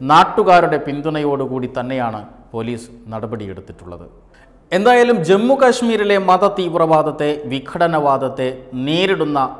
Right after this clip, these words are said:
ഇന്നത്തെ സർക്കാരിൻ്റെ നയവും രീതിയും അതുതന്നെയാണ് ശരി, അല്ലെങ്കിൽ അത് വിജയകരമായിരുന്നു എന്ന് തെളിയിക്കുന്ന സംഭവ വികാസങ്ങളാണിത്.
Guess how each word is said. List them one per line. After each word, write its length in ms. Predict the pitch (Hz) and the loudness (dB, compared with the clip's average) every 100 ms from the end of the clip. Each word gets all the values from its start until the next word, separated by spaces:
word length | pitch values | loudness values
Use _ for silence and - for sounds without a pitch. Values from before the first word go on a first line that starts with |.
| - - | -18 -10
ഇന്നത്തെ 320 | 156 190 196 | -4 -2 0
സർക്കാരിൻ്റെ 600 | 170 151 135 143 139 131 | -2 -2 -4 -2 -2 -2
നയവും 600 | 127 131 147 170 180 156 - - | -4 -2 0 2 0 -2 -8 -10
രീതിയും 720 | 117 135 175 165 120 92 - - _ - | -8 -4 -4 -4 -6 -8 -18 -20 _ -10
അതുതന്നെയാണ് 680 | 123 147 131 143 143 127 120 | -8 -6 -4 -2 -2 -4 -6
ശരി, 520 | - 123 123 117 - | -6 -6 -6 -10 -10
അല്ലെങ്കിൽ 440 | 120 120 113 113 - - - _ | -8 -8 -8 -10 -16 -20 -20 _
അത് 440 | 143 160 165 - 135 | -2 2 2 0 -6
വിജയകരമായിരുന്നു 1160 | 123 147 180 208 190 165 151 139 143 139 135 | -6 2 4 6 4 2 2 0 -2 -4 -6
എന്ന് 160 | 123 127 127 | -6 -6 -6
തെളിയിക്കുന്ന 440 | 127 131 131 120 | -6 -8 -10 -12
സംഭവ 340 | 113 113 117 | -10 -12 -10
വികാസങ്ങളാണിത്. 1080 | 110 107 107 101 101 92 87 85 87 - - | -10 -8 -10 -10 -14 -14 -14 -16 -20 -20 -20